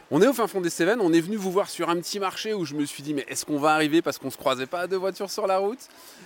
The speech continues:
Vous êtes en mode, euh, vous avez aussi votre camping-car, vous avez votre truc, vous êtes un peu à la route, comme on dit. Mais par contre, on parle d'auto-édition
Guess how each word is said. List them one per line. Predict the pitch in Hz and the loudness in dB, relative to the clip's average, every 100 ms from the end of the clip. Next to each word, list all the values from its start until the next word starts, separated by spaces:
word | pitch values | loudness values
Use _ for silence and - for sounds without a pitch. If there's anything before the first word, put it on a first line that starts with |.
| - | -12
Vous | 139 160 | -6 0
êtes | 180 175 | 0 0
en | |
mode, | 165 170 170 | -2 0 0
euh, | 147 135 131 | 2 2 0
vous | 123 123 | -4 -10
avez | 135 | -6
aussi | 151 147 175 | -4 -4 -4
votre | 165 - | -4 -4
camping-car, | 170 160 170 180 180 170 | -8 -8 -6 -2 -2 -2
vous | 139 | -4
avez | 139 | -6
votre | 143 | -8
truc, | - 151 | -8 -8
vous | 131 | -8
êtes | 135 | -6
un | 131 | -6
peu | 135 139 | -2 -2
à | |
la | 135 | -2
route, | 143 214 - | -4 -8 -6
comme | 170 151 | -4 -4
on | 151 | -4
dit. | 170 254 - _ - - | -4 -8 -12 _ -20 -10
Mais | 127 240 | -4 -4
par | 254 196 | -4 -8
contre, | - 202 240 - - _ _ _ _ _ _ - | -6 -6 -6 -16 -20 _ _ _ _ _ _ -14
on | |
parle | 160 175 165 | -4 -4 0
d'auto-édition | 160 160 156 156 160 185 202 | -2 2 0 0 -4 -4 -4